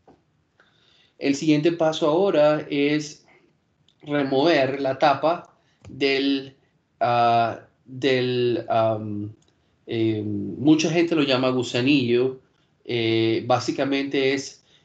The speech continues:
recuerdan las llantas, las llantas tenemos como que el gusanillo para llenar de aire las llantas. Eh, eh, si podemos usar un compresor de aire como ven aquí,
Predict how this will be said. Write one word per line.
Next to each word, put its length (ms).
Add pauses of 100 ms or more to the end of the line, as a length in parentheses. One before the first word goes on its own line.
(100)
recuerdan 540
las 180
llantas, 440
las 140
llantas 300
tenemos 400
como 320
que 320 (260)
el 160
gusanillo 720
para 440
llenar 540
de 180
aire 280
las 200
llantas. 580 (420)
Eh, 520 (680)
eh, 440
si 240
podemos 480
usar 180
un 140
compresor 480
de 80
aire 220
como 260
ven 200
aquí, 460